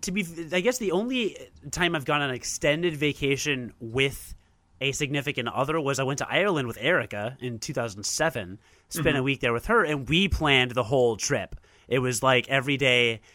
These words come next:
Speaker 1: We overbooked it by a little, but it wasn't, like, a twelve-hour a day every day. I mean, we left a lot of, like, explore the town for these four hours kind of
Speaker 2: Right.
Speaker 1: time.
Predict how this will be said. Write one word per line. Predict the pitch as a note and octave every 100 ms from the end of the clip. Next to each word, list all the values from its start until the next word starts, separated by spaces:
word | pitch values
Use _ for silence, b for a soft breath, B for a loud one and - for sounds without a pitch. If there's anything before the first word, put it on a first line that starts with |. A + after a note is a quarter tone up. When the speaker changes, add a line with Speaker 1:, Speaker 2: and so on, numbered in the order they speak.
| b b b b _ - -
Speaker 1:
We | D3+ F3
overbooked | E3 G3+ A3+ F3 F#3 -
it | D#3+ C3
by | D3+
a | C#3 C3+
little, | A#2+ C3+ D3+ D#3+
but | D#3+ D3
it | E3+ G3+
wasn't, | C4 C4+ A3
like, | F3 C3+
a | A2+
twelve-hour | - D3 C#3+ C3+ B2
a |
day | A2+ A#2
every | G#2+ A#2
day. | B2+ D#3 E3+
I |
mean, | D#3 D3
we |
left | C#3 D3 D3+
a |
lot | C3+ C3
of, | B2+ A2
like, | A#2+ A2+ - _ -
explore | - - - A2+ C#3
the | F3+
town | - A#3+ F#3
for | A#2+ C3
these | A#2+ A2+ G#2+
four | - G#2+
hours | G2 F#2+ F2+ - -
kind | - E3 D#3
of |
Speaker 2:
Right. | A#2+
Speaker 1:
time. | E3+ E3+ F3